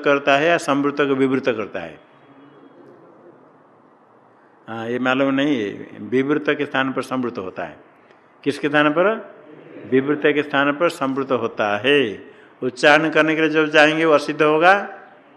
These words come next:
नहीं होगा, इसलिए संवृत उच्चारण होगा। किंतु किस सूत्र को लगाएंगे? अकस्मण दीर्घ लगाएंगे, उसके दृष्टि से अ, अ सूत्र असिद्ध है।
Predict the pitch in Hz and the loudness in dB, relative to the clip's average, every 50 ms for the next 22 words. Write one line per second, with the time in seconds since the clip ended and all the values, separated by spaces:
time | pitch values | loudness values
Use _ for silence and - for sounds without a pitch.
0 | - - - - - - - - 120 131 135 143 143 135 120 113 101 92 - 113 | -20 -20 -20 -20 -20 -20 -12 -6 -4 0 0 2 2 2 2 0 -2 -4 -6 -10
1 | 113 - 139 135 127 - 139 127 127 131 135 131 139 127 120 - 120 110 110 104 | -10 -6 -6 -6 -4 -4 -4 -4 -2 -4 -4 -4 -4 -4 -4 -4 -6 -6 -6 -6
2 | 101 107 113 117 95 87 - - - - - - - - _ - 139 135 131 131 | -8 -8 -6 -8 -8 -10 -14 -20 -20 -20 -20 -20 -20 -20 _ -8 -8 -8 -8 -8
3 | - 147 135 - - 139 131 - 156 156 147 151 147 147 147 160 156 160 165 165 | -8 -10 -10 -8 -10 -10 -4 -2 0 0 2 2 4 4 4 6 4 4 4 4
4 | 165 170 160 139 131 - 151 151 156 147 147 151 143 147 147 143 151 151 151 156 | 2 2 2 2 0 0 0 0 0 0 0 -2 -2 -2 0 2 2 2 4 4
5 | 156 156 165 170 180 185 196 196 190 - - - - - - - - - 127 123 | 4 2 2 0 0 0 0 -2 -4 -8 -16 -20 -20 -20 -20 -16 -10 -8 -6 -6
6 | - - 160 147 139 147 143 143 - 143 - 165 165 165 - - 117 127 135 139 | -2 0 0 0 0 -2 -4 -4 -6 -6 -2 0 2 2 2 2 2 4 4 4
7 | 143 - - 139 147 139 143 - 135 120 - 139 156 180 208 202 - - - - | 4 4 4 6 6 6 6 2 -2 -2 0 4 4 4 2 2 -4 -10 -18 -20
8 | - - - - - 113 - 139 131 107 117 113 107 95 90 82 | -20 -20 -16 -12 -12 -6 -2 -2 -2 0 -2 -4 -4 -4 -8 -12